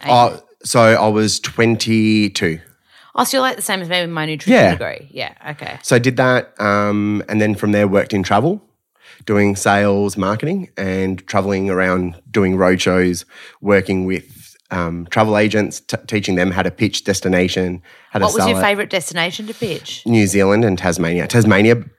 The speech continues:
Speaker 2: was, and it still is today, um, a hotspot.
Speaker 1: Mm.
Speaker 2: Um, so, yeah, it was really nice to talk about.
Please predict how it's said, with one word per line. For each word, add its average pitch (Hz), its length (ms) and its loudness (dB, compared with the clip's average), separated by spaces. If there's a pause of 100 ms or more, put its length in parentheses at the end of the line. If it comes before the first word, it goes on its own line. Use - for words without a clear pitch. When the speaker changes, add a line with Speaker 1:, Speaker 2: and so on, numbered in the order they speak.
(200)
Speaker 2:
was, 101 400 -2
and 175 160 2
it - 100 -6
still 143 240 2
is 95 220 0 (100)
today, 90 380 -2 (320)
um, 90 460 -2 (220)
a 90 80 -4
hotspot. - 520 -4 (120)
Speaker 1:
Mm. 170 380 -10
Speaker 2:
Um, 95 400 0
so, 110 140 2
yeah, 98 180 2
it 78 60 -2
was 90 160 -8
really 95 240 -2
nice 92 260 -6
to 87 200 -8
talk 85 300 -6
about. 87 300 -6